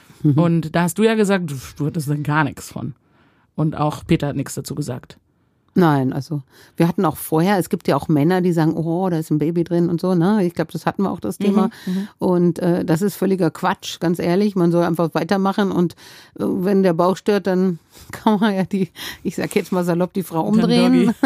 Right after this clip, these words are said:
Speaker 1: <laughs> Ist sowieso angenehmer, ne, wenn man so hochschwanger ist.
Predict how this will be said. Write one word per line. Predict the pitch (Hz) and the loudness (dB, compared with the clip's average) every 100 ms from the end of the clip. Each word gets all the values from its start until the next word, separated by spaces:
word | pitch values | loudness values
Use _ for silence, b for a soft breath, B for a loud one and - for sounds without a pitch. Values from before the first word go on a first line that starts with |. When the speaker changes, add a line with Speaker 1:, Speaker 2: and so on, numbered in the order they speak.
| 240 - | 0 0
Speaker 1:
<laughs> | 294 339 - - - - 240 - - | 0 0 0 -2 -2 -4 -6 -8 -6
Ist | 240 233 | -4 2
sowieso | 220 196 | 0 2
angenehmer, | 233 233 233 226 240 240 247 | 0 0 0 2 2 2 0
ne, | 233 202 190 233 | -2 -2 -2 -4
wenn | 208 202 | -4 -4
man | 202 | -4
so | 190 202 202 | -4 -4 -4
hochschwanger | 214 202 208 202 214 | -4 -4 -6 -4 -4
ist. | 240 | -6